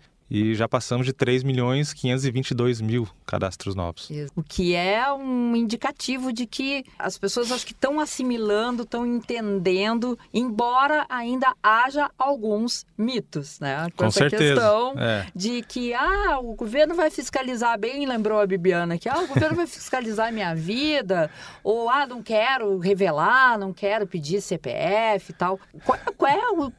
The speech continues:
Speaker 2: a confusão que ainda se faz, assim? Qual é a falta de informação que ainda se tem nesse caso,
Speaker 1: Bom,
Speaker 2: Fernando?
Speaker 1: a gente tem, é, essa grande falácia, esse grande mito desde o início do programa. Isso é uma coisa que todos os estados que têm programas parecidos com o nosso,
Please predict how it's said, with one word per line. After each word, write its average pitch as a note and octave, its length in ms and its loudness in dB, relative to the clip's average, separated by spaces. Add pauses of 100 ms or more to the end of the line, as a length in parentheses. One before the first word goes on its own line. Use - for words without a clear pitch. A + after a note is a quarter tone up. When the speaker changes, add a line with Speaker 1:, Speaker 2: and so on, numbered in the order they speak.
Speaker 2:
a G#3 200 0
confusão A3+ 540 -4
que A3 100 -6
ainda A3+ 300 0
se G#3 160 -6
faz, F#3+ 460 0
assim? F3+ 320 -2
Qual F#3+ 180 0
é G#3+ 160 0
a A3+ 60 0
falta G#3+ 340 -4
de F#3+ 140 -2
informação G#3+ 400 -2 (400)
que - 80 -2
ainda D#3+ 240 0
se - 180 -10
tem D3 240 -2
nesse C3+ 240 -6
caso, A#2+ 400 -2
Speaker 1:
Bom, C3 120 8
Speaker 2:
Fernando? - 180 0
Speaker 1:
a C3 100 4
gente C#3 320 -2
tem, E3 540 2 (300)
é, A2 480 -2
essa G#2 200 0
grande A#2+ 320 -2
falácia, A#2 580 -2
esse - 140 -8
grande B2 300 -2
mito A#2 420 -2
desde B2+ 440 2
o - 20 2
início A2+ 220 -2
do A2 80 -6
programa. G#2+ 520 -2
Isso A2 160 -2
é B2+ 40 0
uma B2 200 -2
coisa B2+ 280 0
que B2+ 180 -2
todos D3+ 460 0
os C#3+ 60 0
estados B2 500 0
que - 80 -6
têm A2+ 160 -2
programas A2 540 -2
parecidos G#2 580 -4
com - 80 -4
o - 20 0
nosso, G#2 380 -4